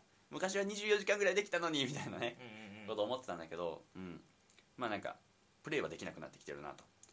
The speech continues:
Speaker 1: まあ、一方で、あの、我々クラスになると、あの、ゲームからも学びを得るっていうのがあり、
Speaker 2: うんうんうん。
Speaker 1: いや、俺はなんか結構やっぱ名作とかプレイして、「うわ、この物語やべえな」みたいな。
Speaker 2: うんうん。
Speaker 1: 「この主人公の言葉やべえぞ」みたいな。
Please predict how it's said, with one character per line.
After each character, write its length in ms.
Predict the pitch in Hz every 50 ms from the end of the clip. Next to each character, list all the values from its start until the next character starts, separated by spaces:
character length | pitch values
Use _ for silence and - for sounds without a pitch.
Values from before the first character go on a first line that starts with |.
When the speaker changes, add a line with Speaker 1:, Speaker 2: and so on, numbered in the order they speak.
| - -
Speaker 1:
ま 80 | - -
あ、 40 |
一 100 | - -
方 140 | - 233 208
で、 240 | - 90 - - - _ _ _ -
あ 120 | - 87 85
の、 300 | 85 85 82 82 - - _ _ -
我 160 | - 110 131 151
々 140 | 156 156 156
ク 80 | 156
ラ 80 | 147 120
ス 60 | 98
に 60 | 98 - -
な 60 | 107 98
る 40 | 98
と、 160 | - 101 92
あ 60 | -
の、 100 | 90 92
ゲ 200 | 98 165 196 220
ー 20 | 185
ム 80 | 139
か 100 | - 110
ら 80 | 110 110
も 80 | 92 82
学 200 | 82 90 98 101
び 100 | 101 98
を 40 | 92
得 120 | 95 98
る 60 | 90
っ 40 | 82
て 160 | 85 - 85
い 40 | 82
う 20 |
の 100 | 76 80
が 100 | 80 82
あ 40 | 80
り、 200 | 78 78 73 - - -
Speaker 2:
う 40 | 135
ん 40 | 131
う 20 |
ん 40 | 120
う 20 | 101 101 104 98 92 98 101 101
ん。 40 | 92 - -
Speaker 1:
い 40 | 107
や、 60 | 117
俺 100 | 135 175
は 60 | 175
な 60 | 165 151
ん 20 |
か 80 | - 87
結 120 | - 90
構 80 | 92 90
や 40 |
っ 40 | -
ぱ 120 | - - -
名 180 | - 101 98 104
作 180 | 107 117 - -
と 80 | 98
か 80 | 90 82
プ 60 | 80
レ 60 | 85
イ 20 | 85
し 20 |
て、 80 | - -
「う 80 | 139 147
わ、 80 | 143 - -
こ 220 | - - - 160
の 80 | 160 160
物 260 | 160 160 170 175 175
語 60 | 175 175 190 185 180 170 156 - -
や 160 | 143 139 - -
べ 80 | - 208
え 100 | 220 202
な」 100 | 151 - -
み 80 | 113 107
た 100 | 101 95
い 40 | 87
な。 40 | 87
Speaker 2:
う 40 |
ん 640 | 87 - - - - - - 120 117 107 98 101 104
う 40 | 101
ん。 40 | 95
Speaker 1:
「こ 160 | - - - - 247
の 100 | 262 247
主 180 | - - -
人 240 | 311 - - 370 370
公 160 | - - 320
の 80 | 349 381
言 320 | - - - - - -
葉 120 | 359 392 370
や 180 | 226 240 254
べ 120 | 254 185 190
え 60 | 190
ぞ」 200 | - - 180 160
み 80 | 151 127
た 80 | 117
い 60 | 95 85
な。 120 | 78